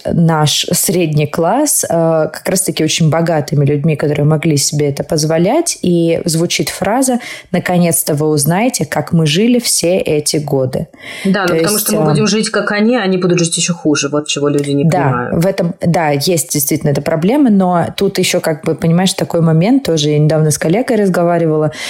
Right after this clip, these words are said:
Speaker 1: и она сказала такую фразу: "Мне ни горячо, ни холодно от того, что Шанель ушел из России, но когда я узнала, что закрывается Зара, я купила детям, э,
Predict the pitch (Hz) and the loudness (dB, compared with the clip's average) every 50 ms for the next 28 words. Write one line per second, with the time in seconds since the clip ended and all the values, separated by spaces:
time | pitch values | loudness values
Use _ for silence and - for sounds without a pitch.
0 | - - - - - - 165 170 175 180 - - 175 165 170 170 160 - - - | -10 -10 -10 -8 -4 -2 0 2 2 0 0 0 0 0 0 0 0 -2 -2 -2
1 | 175 165 - - 196 214 262 277 - 214 196 180 - - - - - 175 180 185 | -2 -2 -2 -2 0 0 0 0 2 0 0 0 -2 -6 -14 -6 -2 0 2 4
2 | 185 185 165 170 180 175 180 180 - 202 190 180 175 160 - 185 180 170 165 151 | 4 2 2 2 0 0 0 0 2 2 2 2 2 2 0 0 2 2 2 2
3 | 160 160 156 147 151 170 170 160 165 156 - - 175 - - 170 165 170 165 160 | 2 2 2 2 0 0 0 2 2 0 0 -2 -2 -2 0 2 2 2 4 4
4 | 151 156 156 151 - 175 160 160 156 156 151 147 156 160 160 - - - 247 262 | 2 2 2 0 0 0 2 2 2 2 2 2 0 0 0 0 0 0 2 2
5 | 277 262 226 175 170 175 165 170 165 165 160 160 160 160 160 160 151 - - - | 4 4 2 2 2 2 2 2 4 4 4 4 2 2 2 2 0 0 0 -2
6 | 156 151 147 160 156 160 160 151 151 165 165 156 156 151 - - 156 151 131 - | -2 0 0 2 2 2 2 2 2 2 2 2 2 0 0 -2 -2 -2 -2 0
7 | - 160 151 160 156 151 - 160 151 - 165 175 220 254 240 214 170 165 160 - | 0 0 0 0 0 0 -2 -2 -2 0 0 0 0 0 0 0 0 0 0 -2
8 | 170 - - 170 160 160 151 147 170 185 185 - - 202 190 180 175 160 156 160 | -4 -2 0 0 0 0 0 0 0 -2 -2 0 2 2 4 4 4 4 4 4
9 | 151 143 | 2 2